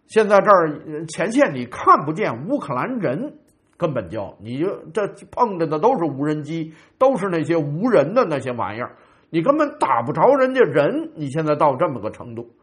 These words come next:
那人呢？说乌克兰军队现在已经完成了十八个陆军反攻军团的组建，计划再搞两个新的军团。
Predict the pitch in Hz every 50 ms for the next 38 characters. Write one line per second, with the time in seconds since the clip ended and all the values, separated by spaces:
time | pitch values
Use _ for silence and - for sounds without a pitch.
0 | _ _ 185 190 170 170 156 147 196 247 254 226 - - _ _ _ _ _ _
1 | _ _ _ _ - - 214 214 208 208 226 220 185 160 170 165 180 190 180 -
2 | - - - 196 190 185 190 175 139 135 - 190 175 160 170 160 139 123 117 120
3 | 165 160 147 131 123 135 180 196 147 151 143 147 143 135 - - - - 147 170
4 | 214 - - 226 240 240 233 214 156 117 104 92 - - _ _ _ _ _ _
5 | _ _ - 226 294 285 254 196 160 143 143 156 180 185 180 175 160 - - -
6 | 143 107 101 95 98 104 113 170 220 226 214 208 175 - 220 214 190 190 175 -
7 | 131 110 131 160 170 135 - - 71 76 82 101 196 - - - _ _ _ _
8 | _ _ _ _ _ _ _ _ _ _ _ _ _ _ _ _ _ _ _ _
9 | _ _ _ _ _ _ _ _ - 240 247 202 - 175 220 185 - - - -
10 | - - 302 269 247 196 147 135 - 135 131 147 170 175 143 107 98 95 101 110
11 | - - 190 180 165 156 127 113 - 185 185 170 131 120 120 131 160 -